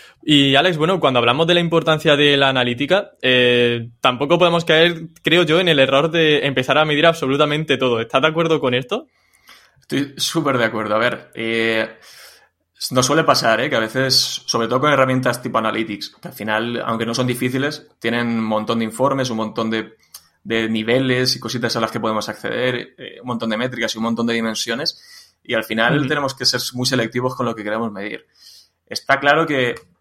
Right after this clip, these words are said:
Speaker 2: en ciertos momentos y para cosas concretas sí que debe-, podríamos necesitar entrar a Analytics y estar mucho rato buceando y, y curioseando, ¿no? Que de vez en cuando también viene bien porque nos
Speaker 1: Sí.
Speaker 2: damos cuenta de, de cosas que quizás no nos habíamos planteado. Pero lo que tenemos que tener claro es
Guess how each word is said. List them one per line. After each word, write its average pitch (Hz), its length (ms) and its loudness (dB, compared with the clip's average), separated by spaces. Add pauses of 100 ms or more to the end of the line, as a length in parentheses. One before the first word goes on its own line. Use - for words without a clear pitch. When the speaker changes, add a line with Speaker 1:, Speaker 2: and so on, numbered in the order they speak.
(380)
Speaker 2:
en 117 260 -6
ciertos 135 340 0
momentos 139 380 0
y 139 60 -4
para 117 160 0
cosas 127 240 -6
concretas 139 500 0
sí 151 200 2
que 151 100 0
debe-, 123 340 -4
podríamos 117 480 -2
necesitar 110 540 -2
entrar 117 440 0
a 101 140 -8
Analytics 123 600 -2
y 120 40 -2
estar 117 300 -2
mucho 123 320 -4
rato 120 400 -2 (320)
buceando 139 640 0
y, 127 280 -4 (580)
y 135 100 -6
curioseando, 113 640 0
¿no? 233 240 -12
Que 120 80 -4
de 113 60 -2
vez 120 100 -6
en 135 80 -4
cuando 139 160 2
también 127 160 0
viene 123 160 0
bien 175 200 0
porque 139 200 -4
nos 110 100 -2
Speaker 1:
Sí. 107 60 -4
Speaker 2:
damos 123 200 -2
cuenta 123 280 -2
de, 117 80 0
de 110 100 -4
cosas 123 420 -8 (300)
que 123 100 0
quizás 123 240 0
no 135 100 0
nos 131 140 -2
habíamos 113 420 0
planteado. 104 540 -2 (520)
Pero 117 180 0
lo 117 60 2
que 117 60 0
tenemos 135 200 -2
que 147 60 -6
tener 139 160 0
claro 139 240 2
es - 360 -4